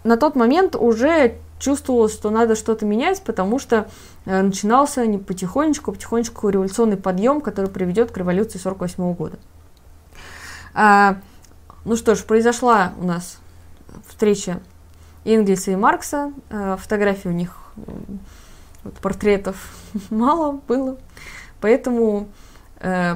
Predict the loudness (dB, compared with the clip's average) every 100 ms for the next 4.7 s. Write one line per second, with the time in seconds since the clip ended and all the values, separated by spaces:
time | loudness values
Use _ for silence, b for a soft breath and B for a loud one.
0 | -2 -2 -2 -6 -4 -4 -4 2 0 2
1 | -6 -2 0 0 -2 -6 -4 -2 0 0
2 | -2 -8 -6 -4 -4 -4 -2 -2 -2 -2
3 | -2 0 -2 -4 -4 -4 -6 -6 -4 -2
4 | -2 0 -2 0 0 0